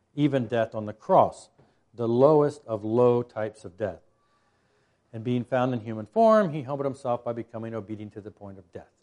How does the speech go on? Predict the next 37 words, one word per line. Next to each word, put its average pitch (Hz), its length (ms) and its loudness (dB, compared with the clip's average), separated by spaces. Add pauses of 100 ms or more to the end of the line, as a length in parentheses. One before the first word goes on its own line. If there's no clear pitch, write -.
even 104 160 -20
the 95 60 -20
death 95 220 -14
on 90 80 -20
the 90 80 -20
cross." 104 360 -2
So 120 160 -4
that's 147 280 0
the - 100 -12
central 190 480 -4
theme, 165 400 -2
and 143 100 -4
then 139 200 -2
the, 123 260 -8
the 123 80 -6
verses 123 340 -4
around 120 220 -2
it 117 140 -14
kind 113 160 -8
of 104 160 -10
build 113 180 0
into 110 300 -6
it - 20 -6
and 107 120 -12
spiral 104 340 -6
out 101 120 -4
of 85 80 -16
it. 87 80 -20 (840)
So 180 120 -2
there's 180 140 2
two 254 220 0
points 247 360 2
to 170 80 -4
be 135 80 0
taken 127 380 -4
here. 110 220 -4
First, 214 420 0